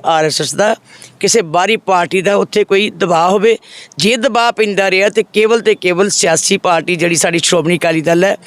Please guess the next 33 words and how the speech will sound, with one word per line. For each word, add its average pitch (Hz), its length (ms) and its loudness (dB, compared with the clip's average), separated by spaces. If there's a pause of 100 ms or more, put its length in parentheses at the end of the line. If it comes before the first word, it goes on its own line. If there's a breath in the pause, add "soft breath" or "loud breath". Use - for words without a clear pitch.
(280 loud breath)
ਕਿਉਂਕਿ 220 180 0
ਪੰਥਕ 254 520 -2
ਹੋਣ 247 180 2
ਦੇ 233 80 0
ਨਾਤੇ 196 300 -2
ਉਹਨਾਂ 214 240 2
ਦਾ 180 120 -2
ਹੱਕ 202 160 -4
ਵੀ 285 80 2
ਬਣਦਾ 196 300 0
ਸੀ, 135 180 -2 (440 loud breath)
ਉਹ 180 40 -2
ਚੋਣਾਂ 226 340 2
ਵੀ 285 60 0
ਲੜਾਉਂਦੇ 190 420 0
ਆ, 165 120 0
ਹੱਕ 220 160 -4
ਬਣਦਾ 220 360 0
ਸੀ 165 240 0 (360 loud breath)
ਵੀ 113 80 0
ਸਾਡਾ 220 260 2
ਸਹਿਯੋਗ 196 380 2
ਦੇਣ, 180 340 -2 (600 loud breath)
ਦਿੰਦੇ 240 320 2
ਵੀ 277 100 0
ਇਹ 262 40 2
ਸਹਿਯੋਗ, 165 380 0 (280)
ਪਰ 233 140 0
ਜਦੋਂ, 269 480 2
ਅ, - 600 -2
ਬਿਨਾਂ 226 560 -2
ਵਜ੍ਹਾ 262 300 0
ਤੋਂ - 200 -2